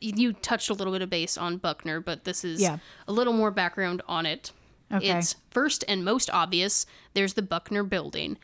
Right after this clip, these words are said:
Speaker 1: hanging over the town like the ghost of an old warrior. The Buckner Building was named after such warrior General Simon Buckner, who died after commanding the defenses of Alaska early in the Second World War. He was then sent to the Pacific Theater and died during the closing days of the Battle of Okinawa,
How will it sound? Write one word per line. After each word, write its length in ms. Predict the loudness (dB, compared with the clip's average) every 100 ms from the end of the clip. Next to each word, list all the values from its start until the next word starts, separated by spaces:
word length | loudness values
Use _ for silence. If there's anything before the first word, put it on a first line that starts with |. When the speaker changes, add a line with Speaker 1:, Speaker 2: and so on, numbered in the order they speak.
| _ -2
Speaker 1:
hanging 320 | 0 4 4
over 220 | 2 0
the 80 | -2
town 380 | -2 2 2 2
like 180 | 0 -2
the 80 |
ghost 460 | -4 0 0 0 -2
of 100 | -2
an 100 | -4 -2
old 320 | 0 -2 -2
warrior. 600 | -2 0 -2 -4 -6 -8 _ _ -20 -20 _
The 100 | -2
Buckner 400 | 2 0 2 0
Building 400 | 4 2 4 0
was 160 | 0 0
named 240 | 2 2
after 260 | 0 0 -2
such 340 | 0 -2 -2
warrior 400 | -2 0 2 0
General 400 | 0 0 0 0
Simon 380 | 0 0 0 0
Buckner, 380 | 0 0 2 2
who 160 | 4 4
died 260 | 4 4
after 200 | 2 0
commanding 420 | -2 -2 0 0
the 60 | -2
defenses 540 | -6 -4 -4 -2 -6
of 120 | -6 -2
Alaska 520 | 0 0 0 -2 0
early 320 | 2 4 2
in 80 | 2
the 60 | 2
Second 340 | 0 0 -4
World 240 | -4 -4 -4
War. 320 | -6 -6 -6 _ _ -20 -20 -2
He 100 | -2
was 140 | 2
then 180 | 2 2
sent 240 | 0 0
to 80 | -2
the 60 | -6
Pacific 500 | -2 0 0 -2 -4
Theater 460 | 0 2 2 0
and 260 | 0 -2 2
died 340 | 2 4 2
during 240 | 0 2 0
the 60 |
closing 420 | 0 -2 -2 -2
days 240 | -2 -2 -2
of 120 | -6
the 80 | -2
Battle 360 | 0 2 2
of 100 | 0
Okinawa, 760 | -2 -2 0 2 0 0 -2